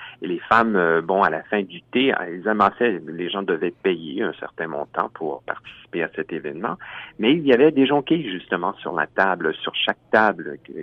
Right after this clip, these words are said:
où les dames, euh, recevaient le thé. Et à la fin de cet événement, on dit, il y a des femmes qui se portaient volontaires de les acheter. Et il y a une bénévole qui s'est dit, « Ah ben voilà une bonne idée, peut-être que l'on devrait simplement vendre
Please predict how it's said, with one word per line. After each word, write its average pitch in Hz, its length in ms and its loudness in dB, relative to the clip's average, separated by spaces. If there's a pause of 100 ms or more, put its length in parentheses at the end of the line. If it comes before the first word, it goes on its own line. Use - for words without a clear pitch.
(160)
où 95 100 -10
les 85 140 -8
dames, 87 400 -4
euh, 76 160 -4 (420)
recevaient 90 520 -2
le 80 140 -2
thé. - 260 -16 (340)
Et 82 120 2
à 95 60 8
la 101 160 4 (140)
fin 165 200 0
de 107 200 -6
cet - 160 -8
événement, 87 540 -4
on 98 200 -6
dit, 90 340 -14
il 92 180 -6
y 92 60 -4
a 90 80 -4
des 92 180 -8
femmes 123 360 2
qui - 160 -14
se 110 60 0
portaient - 340 2
volontaires 131 640 0 (120)
de 110 80 8
les 123 240 4
acheter. - 360 -6 (720)
Et 95 60 -2
il 92 40 -6
y 95 80 0
a 98 40 2
une 95 340 -6 (100)
bénévole 95 840 2
qui - 280 -12
s'est 85 60 -8
dit, « 101 320 -12
Ah 92 80 4
ben 87 160 -2
voilà 131 260 0
une 170 160 -8
bonne 117 300 -2
idée, 107 340 -6
peut-être 135 300 -4
que - 100 -4
l'on 87 180 -4
devrait 90 400 -2
simplement 98 480 -4
vendre 101 220 -2